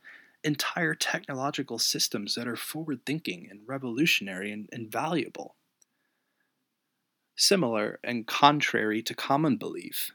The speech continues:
the U S dollar does not hold intrinsic value. This common belief is founded on this notion of the gold standard, that the U S dollar is backed by gold. It may surprise you to learn that the, in the United States,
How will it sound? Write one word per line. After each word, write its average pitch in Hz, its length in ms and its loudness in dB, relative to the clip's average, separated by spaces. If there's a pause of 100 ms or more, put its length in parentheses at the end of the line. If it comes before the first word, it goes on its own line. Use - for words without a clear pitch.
(100)
the 127 100 -6
U 135 180 4
S 131 160 4
dollar 113 380 2
does 104 260 -4
not 104 500 -4
hold - 280 -10
intrinsic 104 560 -10
value. 107 420 -4 (720)
This 139 180 6
common 160 300 4
belief 135 300 2
is - 180 6
founded 180 420 2
on 131 200 2
this 120 240 2
notion 110 500 0
of 98 160 -10
the - 140 -8 (120)
gold 127 460 0
standard, - 760 -2 (160)
that 110 180 -6
the 107 160 -6
U 175 100 2
S - 140 4
dollar 143 320 2
is - 120 -8
backed 123 340 2
by 87 140 -4
gold. 117 440 -4 (1300)
It - 120 -10
may 175 160 2
surprise 170 520 4
you 117 120 2
to - 140 -4
learn 170 420 2
that 117 260 -2
the, 110 560 -12
in 123 100 -14
the 123 60 -8
United 147 340 4
States, - 600 2